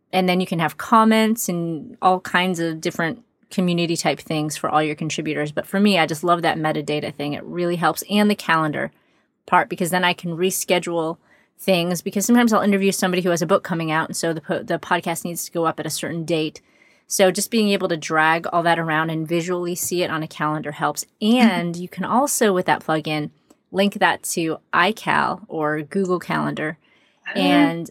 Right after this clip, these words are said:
Speaker 1: so then when I sit down with my little weekly page, I see in my regular calendar all my posts that are going up as well.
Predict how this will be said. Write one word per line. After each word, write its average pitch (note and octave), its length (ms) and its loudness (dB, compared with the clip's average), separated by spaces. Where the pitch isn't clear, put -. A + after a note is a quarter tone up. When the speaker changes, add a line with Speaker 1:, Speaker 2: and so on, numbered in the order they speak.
Speaker 1:
so G3+ 380 4
then F#3 240 4
when F#3 120 6
I F3+ 140 6
sit G3+ 240 -2
down A#3+ 200 2
with A#3 120 2
my F#3 120 -2
little F3 240 2
weekly F#3 400 -2
page, E3+ 680 -4
I F3 280 4
see G3+ 440 0
in F3 120 -2
my D#3+ 140 2
regular F#3+ 420 4
calendar D#3 560 0
all D#3+ 100 0
my D#3 140 -4
posts - 480 -4
that D3+ 120 -8
are D#3 80 -4
going C#3+ 340 -6
up - 160 -8
as D3+ 140 -10
well. D3+ 320 -6